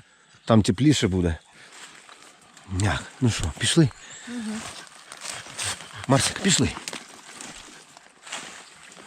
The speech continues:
Speaker 1: Дійшли ми, друзі, до цих хащицей, е, вздовж ліса на краєчку.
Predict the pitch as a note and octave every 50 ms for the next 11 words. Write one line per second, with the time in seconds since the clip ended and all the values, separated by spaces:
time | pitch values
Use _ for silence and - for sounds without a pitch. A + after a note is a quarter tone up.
0 | - - - - - - - - - - - - - - - - - - - -
1 | - - - - - - - - - - - - - - _ _ _ _ _ -
2 | F#2+ G#2+ F#2+ - B2 A#2 G#2 G2+ G2 G2 F#2 F2 F2 E2 D#2 F2 F2+ F2+ F2+ E2
3 | - - G2 - - - - - - - - - A2+ G#2 - - F#2 - - F#2
4 | D2+ - _ _ _ - - - - - - - - - - _ _ _ _ -
5 | - - - E2 E2 E2 D#2 E2+ E2+ F#2 F2+ E2 - - F#2+ G2+ F#2 - - F2
6 | D2 - - - - - - - - - E2+ D#2 - E2+ E2+ E2 D#2 - - -